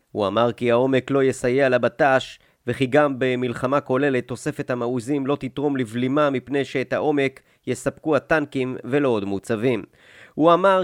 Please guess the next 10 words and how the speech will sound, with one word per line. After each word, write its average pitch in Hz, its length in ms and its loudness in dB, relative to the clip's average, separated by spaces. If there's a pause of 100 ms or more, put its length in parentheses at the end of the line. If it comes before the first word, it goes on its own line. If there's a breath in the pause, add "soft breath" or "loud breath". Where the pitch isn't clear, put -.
כי 151 180 2
אפשר 160 340 0
להצדיק 147 520 -2
הקמה 139 360 -2
של 135 180 -4
עוד 135 200 0
מעוזים 123 560 -4
רק 143 220 -2
לצורכי 143 480 -4
תצפית - 600 -4